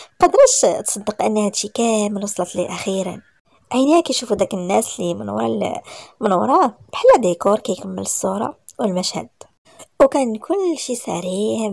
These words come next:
بعد الزفاف. موعد ديال الطائرة اللي داتهم مباشرة لباريس، بعد ثلاث ساعات اللي دوزوها في الفندق، أجنحة من الفندق، بعد انتهاء الحفل، هم بعد الطائرة، ومن بعد إلى باريس،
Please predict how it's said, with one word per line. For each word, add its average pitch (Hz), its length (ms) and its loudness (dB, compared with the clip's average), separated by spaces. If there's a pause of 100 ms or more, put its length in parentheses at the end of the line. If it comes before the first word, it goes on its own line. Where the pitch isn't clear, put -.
بعد 190 220 -8
الزفاف. 202 680 -6 (440)
موعد 269 300 6
ديال 196 240 -2
الطائرة 202 560 0 (100)
اللي 190 300 -4
داتهم 180 440 -2
مباشرة 220 400 -4
لباريس، 202 640 -4 (360)
بعد 185 340 2
ثلاث 220 520 2
ساعات 190 400 0
اللي 190 100 2
دوزوها 180 440 -4
في - 160 -16
الفندق، 240 500 -4 (420)
أجنحة 339 360 4
من 262 140 2
الفندق، 220 580 -4
بعد 185 200 2
انتهاء 180 380 -4
الحفل، - 400 -8 (480)
هم 254 220 2
بعد 247 220 4 (220)
الطائرة، 202 640 -2 (200)
ومن 202 100 -4
بعد 208 200 2 (140)
إلى 185 180 2
باريس، 185 640 -2